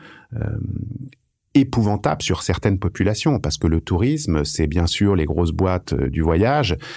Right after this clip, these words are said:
mais c'est aussi, euh, le vendeur de bouteilles d'eau sur une plage à Bali. Quand il perd son job, il meurt.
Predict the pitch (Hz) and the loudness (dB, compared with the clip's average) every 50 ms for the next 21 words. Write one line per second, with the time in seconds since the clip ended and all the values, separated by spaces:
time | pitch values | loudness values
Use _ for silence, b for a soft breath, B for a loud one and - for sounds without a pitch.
0 | B B B - 87 87 90 95 92 - - 95 85 85 - - - - 123 131 | B B B 0 2 4 4 2 2 2 2 2 2 2 0 0 -2 -2 0 0
1 | 139 135 127 101 85 80 76 76 B B B B B - 85 85 82 80 104 107 | 2 2 2 2 2 2 0 -2 B B B B B 2 4 4 4 4 4 2
2 | 110 98 117 117 110 101 87 87 80 87 87 - - 85 87 85 90 113 123 127 | 4 4 4 2 4 2 2 2 2 2 0 2 2 2 2 4 4 2 2 2
3 | 127 - - 80 82 85 82 - 113 107 110 95 92 82 90 107 117 127 117 92 | 0 0 2 2 2 2 2 2 2 2 2 2 2 2 2 2 2 2 2 0
4 | 87 - - - 78 73 - - - - - 92 - - - 82 82 85 87 117 | -2 -4 -4 -4 -4 -4 -4 -6 -4 0 0 0 0 -2 -2 0 0 2 2 2
5 | 123 131 107 95 110 117 101 80 73 82 | 2 2 2 2 2 2 2 0 -2 -4